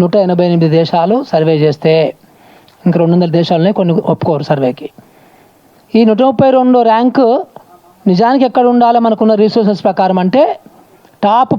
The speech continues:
పది, టాప్ పదిహేనులో ఉండాలి. So, ఇప్పుడు ఈ సెన్సస్ చేసినా, రిజర్వేషన్స్ అమలు చేసినా,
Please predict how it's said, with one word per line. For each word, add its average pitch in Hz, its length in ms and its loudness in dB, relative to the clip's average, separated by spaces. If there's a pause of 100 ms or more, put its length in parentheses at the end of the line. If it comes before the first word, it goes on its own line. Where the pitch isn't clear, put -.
పది, 208 240 2
టాప్ 196 340 0
పదిహేనులో 202 360 2
ఉండాలి. 185 380 -2 (1600)
So, - 100 -6
ఇప్పుడు 214 180 0
ఈ 247 120 4
సెన్సస్ 262 400 0
చేసినా, 254 440 0 (880)
రిజర్వేషన్స్ 220 500 2
అమలు 208 220 0
చేసినా, 240 580 0